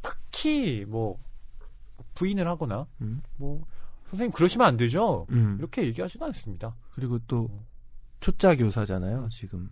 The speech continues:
Speaker 2: 이제 갓 부임한.
Speaker 1: 음.
Speaker 2: 음.
Speaker 1: 근데 이런 그 정치적 올바름이라고 해야 되잖아요.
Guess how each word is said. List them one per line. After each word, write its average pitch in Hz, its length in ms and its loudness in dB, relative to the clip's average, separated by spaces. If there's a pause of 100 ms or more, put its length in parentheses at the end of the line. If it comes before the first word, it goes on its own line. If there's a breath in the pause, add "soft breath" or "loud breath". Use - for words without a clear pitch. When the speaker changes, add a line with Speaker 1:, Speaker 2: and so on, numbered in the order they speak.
(120)
Speaker 2:
이제 - 180 -10
갓 - 280 -2
부임한. 90 400 -2 (220)
Speaker 1:
음. 104 160 -8
Speaker 2:
음. - 180 -10 (240 soft breath)
Speaker 1:
근데 196 440 6
이런 202 380 6 (1000)
그 104 380 0
정치적 156 380 4
올바름이라고 117 1300 4
해야 156 220 2
되잖아요. 92 880 -2